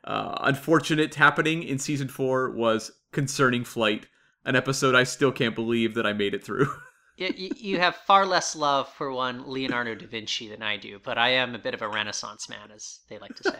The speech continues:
Speaker 1: <laughs> Just so many scenes of characters on a bicycle. <laughs>
Speaker 2: Uh, like, Cam, look, I, I also wanna highlight an episode like Hope and Fear.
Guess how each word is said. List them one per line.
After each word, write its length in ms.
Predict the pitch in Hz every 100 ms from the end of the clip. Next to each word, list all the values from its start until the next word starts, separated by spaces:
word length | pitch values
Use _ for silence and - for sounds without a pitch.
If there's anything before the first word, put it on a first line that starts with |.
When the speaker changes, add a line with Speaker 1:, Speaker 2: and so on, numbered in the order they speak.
| -
Speaker 1:
<laughs> 1300 | 185 - - - - 196 - - _ - 349 311 -
Just 280 | 330 - -
so 320 | - 339 339
many 240 | 269 285
scenes 460 | 226 - 226 226 196
of 140 | 190 -
characters 520 | 202 208 208 196 196
on 100 | 190
a 40 |
bicycle. 720 | 175 180 196 - 202 165 170 -
<laughs> 40 | - - - - - - - - - 220 - - - - - - 339 320 262
Speaker 2:
Uh, 180 | 294 294
like, 160 | 277 269
Cam, 280 | - 247 202
look, 200 | 240 - 190
I, 160 | 202
I 140 | 175 190
also 240 | 226 277
wanna 180 | 220 170
highlight 360 | 139 170 165 156
an 100 | 147
episode 380 | 151 - 160
like 280 | 135 127 - -
Hope 260 | - 170
and 100 | 160 -
Fear. 280 | 147 101